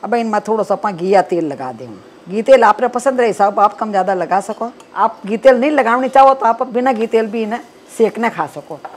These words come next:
जो रोटी आप सेकने खावा क्या इन तरह आप सेकने भी खा सको। ये काफ़ी लोगों ने कहा यह घी तेल लगाना पसंद नहीं है,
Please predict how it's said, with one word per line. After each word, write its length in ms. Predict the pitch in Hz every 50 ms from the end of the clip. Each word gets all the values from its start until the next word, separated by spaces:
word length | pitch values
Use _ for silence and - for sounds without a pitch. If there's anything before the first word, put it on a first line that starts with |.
| - - _ _ - -
जो 80 | 214 208
रोटी 240 | 233 254 240 285
आप 140 | 269 - 269 262
सेकने 360 | - - 214 - 208 233 226
खावा 180 | 202 214 202 208
क्या 140 | 202 240 226
इन 80 | 220
तरह 160 | 190 233 220
आप 140 | 190 185 202 196
सेकने 340 | - 208 170 - 175 165
भी 100 | 165 190
खा 160 | - - 135 -
सको। 280 | - - - - - - - - - - - -
ये 60 | 175
काफ़ी 260 | - 226 226 - 262
लोगों 220 | 240 208 196 226 226
ने 100 | 226 226
कहा 100 | 220 247
यह 180 | 233 220 226 226 - - -
घी 100 | 202 208
तेल 180 | - 247 226 220
लगाना 300 | 208 185 196 220 226 220
पसंद 360 | - 247 233 - 247 214 202
नहीं 160 | 202 196 160
है, 140 | 139 135 143